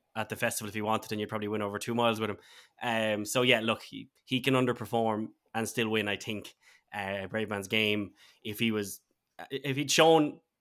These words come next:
as you rightfully pointed out, had he shown any propensity to kick on after the Cheltenham Festival, you'd be kind of thinking maybe, you know, he could get close because, as Don said that day with Sizing John, Jack Adam got very, very close to him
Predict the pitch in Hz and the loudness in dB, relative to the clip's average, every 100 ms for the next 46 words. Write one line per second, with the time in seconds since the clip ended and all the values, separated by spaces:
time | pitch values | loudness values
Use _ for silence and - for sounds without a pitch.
0 | _ _ _ _ 131 127 139 139 131 123 | _ _ _ _ -2 2 6 6 6 2
1 | 123 117 117 113 107 - - 131 127 123 | 2 0 2 2 2 -6 -2 0 4 4
2 | 156 151 135 123 127 123 117 120 117 - | 6 6 4 2 2 2 2 -2 -4 -6
3 | 117 123 120 113 - 107 117 113 104 117 | -2 2 2 0 -2 -6 -4 -4 -2 -4
4 | - 113 110 110 113 110 _ - 127 120 | -4 -8 -6 -6 -6 -8 _ -16 -10 -10
5 | 123 117 120 123 123 120 120 120 113 127 | -6 -6 -2 0 0 0 -4 -4 -4 -6
6 | - 123 - 117 113 117 113 107 - _ | -10 -10 -6 -4 -4 -6 -8 -10 -12 _
7 | _ - 120 110 120 117 117 113 117 113 | _ -6 -4 0 0 0 -2 -4 -4 -4
8 | 107 - 113 107 104 113 113 107 - - | -4 -4 -2 -2 -2 2 2 0 -8 -14
9 | - 120 131 127 117 110 107 - 139 131 | -4 -2 2 2 2 0 -4 -2 0 2
10 | 123 107 113 110 113 104 - 107 110 104 | 2 2 0 -2 -2 -6 -6 -4 -2 -4